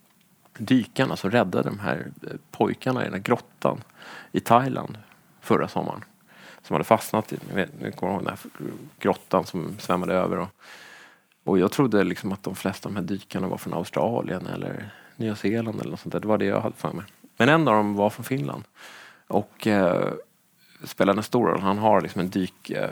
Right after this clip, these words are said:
ett dykcenter där nere. Men han har också en annan historia som gjorde det här intressant. Det var nämligen så att han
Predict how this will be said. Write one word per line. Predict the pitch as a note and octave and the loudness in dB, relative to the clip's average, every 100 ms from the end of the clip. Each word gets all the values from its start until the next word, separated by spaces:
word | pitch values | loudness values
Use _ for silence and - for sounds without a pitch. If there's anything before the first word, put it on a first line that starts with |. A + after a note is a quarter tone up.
| - | -6
ett | - - | -6 -2
dykcenter | G2 - - B2 - - | -2 0 2 2 2 2
där | D#2 | 2
nere. | - - - _ _ _ _ _ | 0 -10 -14 _ _ _ _ _
Men | A2+ | 2
han | A#2+ | 4
har | C3 | 6
också | C#3+ - | 4 2
en | C3+ | 2
annan | C#3+ G#2 D3+ | 2 2 -2
historia | E3 - F2+ - | -2 -2 -2 -2
som | - - | -4 -6
gjorde | - | -4
det | G#2+ | -4
här | - | -6
intressant. | - A2+ - - - | -8 -8 -8 -6 -2
Det | |
var | G#2+ A#2 | 2 2
nämligen | G#2 | 0
så | - | -2
att | G2+ G2 | -2 2
han | G2+ | 0